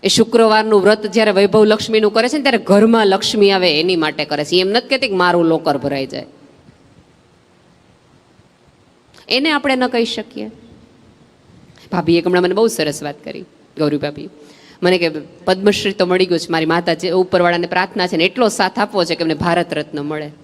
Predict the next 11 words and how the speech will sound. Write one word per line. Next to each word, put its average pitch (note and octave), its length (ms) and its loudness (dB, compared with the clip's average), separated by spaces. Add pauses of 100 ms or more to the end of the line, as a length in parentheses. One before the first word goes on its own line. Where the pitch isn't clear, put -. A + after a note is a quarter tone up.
(240)
સાહેબ, - 300 0 (540)
પતિના F#4 560 4
સન્માને C#4 680 2
મોટી B3 420 2
થતી B3+ 360 -4
સમ-, G#3+ 340 -4
સ્ત્રીની A3+ 840 2
સભ્યતામાં G3 680 0
આપણે D#3+ 260 0
રહીએ D3+ 280 0
છીએ. - 300 -10